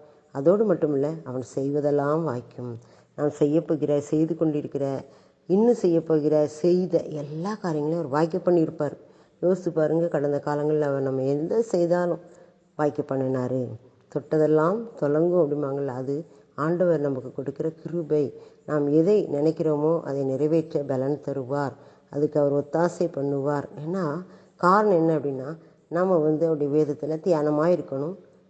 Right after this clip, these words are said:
அது பிரியமா இருக்கணும். அப்ப நம்ம, அஹ், வாசிக்கணும். அப்ப நம்ம பாக்கியவானா இருந்து இந்த மாதிரி நம்முடைய காரியங்கள் நடக்கும். "நீர்க்கால்களின் ஓரமாய் நடப்பட்ட மரத்தைப் போல"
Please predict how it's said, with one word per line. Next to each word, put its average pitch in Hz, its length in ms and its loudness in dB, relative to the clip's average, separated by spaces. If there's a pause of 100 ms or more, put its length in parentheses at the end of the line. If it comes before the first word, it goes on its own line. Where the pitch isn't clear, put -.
(260)
அது 170 260 4
பிரியமா 175 340 4
இருக்கணும். 175 520 0 (200)
அப்ப - 200 -16
நம்ம, 165 280 -6 (500)
அஹ், 131 380 -4 (320)
வாசிக்கணும். 180 580 0 (380)
அப்ப - 240 -4
நம்ம 233 200 4
பாக்கியவானா 156 580 2
இருந்து 139 560 -2 (300)
இந்த 165 160 2
மாதிரி 165 280 2
நம்முடைய 147 340 -2
காரியங்கள் 139 420 -4
நடக்கும். 131 380 -4
"நீர்க்கால்களின் 156 560 2
ஓரமாய் 147 180 0
நடப்பட்ட 139 640 -4
மரத்தைப் 131 420 -6
போல" 143 260 -6